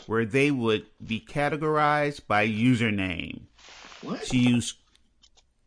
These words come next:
Speaker 1: uh, she used the crowdfunding site Kickstarter to fund it. Sounds kinda shady, doesn't it?
Speaker 2: Yeah,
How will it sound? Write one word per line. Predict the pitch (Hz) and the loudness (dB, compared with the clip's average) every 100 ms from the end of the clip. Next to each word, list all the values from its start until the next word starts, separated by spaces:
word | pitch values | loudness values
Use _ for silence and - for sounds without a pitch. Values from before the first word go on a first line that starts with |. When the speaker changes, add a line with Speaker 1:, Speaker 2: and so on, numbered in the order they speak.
| _ | _
Speaker 1:
uh, | 120 117 | -2 -2
she | 131 | 2
used | 127 123 120 117 117 _ | 2 4 2 -2 -4 _
the | - 104 | -16 -8
crowdfunding | 131 120 113 - 120 113 113 113 | 0 2 0 -2 -4 -2 -2 -4
site | 117 107 101 - | -4 -4 -4 -4
Kickstarter | 208 - 135 120 120 120 123 127 139 - _ _ _ - - | -4 -2 2 4 4 2 -2 -2 -8 -16 _ _ _ -20 -6
to | 117 | -6
fund | - 127 101 - | 0 2 2 -4
it. | - - - _ _ _ _ - - _ - - - - - - - - - _ _ - | -14 -20 -20 _ _ _ _ -20 -20 _ -20 -16 -16 -16 -20 -20 -20 -20 -20 _ _ -12
Sounds | - 123 117 | 0 2 2
kinda | 123 101 | 0 -2
shady, | 87 139 110 - | -2 -4 -4 -6
doesn't | - 104 147 | -2 0 0
it? | 170 - | -2 -6
Speaker 2:
Yeah, | 190 220 - - | -2 0 0 -6